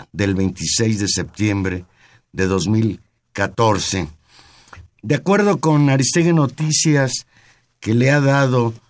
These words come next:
relevancia a la información sobre la presentación del libro y el contenido del mismo, dice Aristegui, "Si el caso Ayotzinapa cimbró al país, la verdadera noche de Iguala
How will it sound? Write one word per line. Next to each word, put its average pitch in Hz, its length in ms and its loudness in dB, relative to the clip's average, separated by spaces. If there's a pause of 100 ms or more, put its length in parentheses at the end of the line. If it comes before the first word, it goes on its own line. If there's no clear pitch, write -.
(140)
relevancia 110 840 0
a 107 40 0
la 104 80 -2
información 101 600 -2
sobre 101 360 -2
la 90 160 -4
presentación 90 640 -2
del 110 160 0
libro 104 300 -2
y 95 80 -2
el 82 100 -6
contenido 90 460 -2
del 110 160 0
mismo, 113 500 -2 (480)
dice 120 460 0
Aristegui, 123 760 0 (640)
"Si - 220 -2
el 127 160 -2
caso 185 300 2
Ayotzinapa 135 1080 0 (500)
cimbró 113 540 2
al 135 160 4
país, 131 640 0 (560)
la 117 240 2
verdadera 123 540 4
noche 139 420 2
de 101 100 0
Iguala 127 680 2